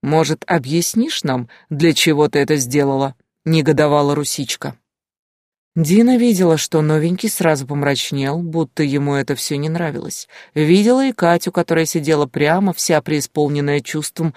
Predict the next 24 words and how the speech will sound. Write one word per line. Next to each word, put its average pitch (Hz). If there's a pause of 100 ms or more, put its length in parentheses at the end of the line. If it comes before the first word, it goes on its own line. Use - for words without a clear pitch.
(200)
выполненного 156
долга. 131 (420)
Никита 165
понуро 156
опустил 139
голову, 127 (160)
да 147
и 240
Полина 156
тоже, - (120)
а 156
Олеся 190
явно 143
нервничала. 131 (680)
Трусила, 135
дурочка, 139
как 151
будто 147
она, 151
Дина, 170
стала 139
бы 139
кого-то 131
сдавать. 123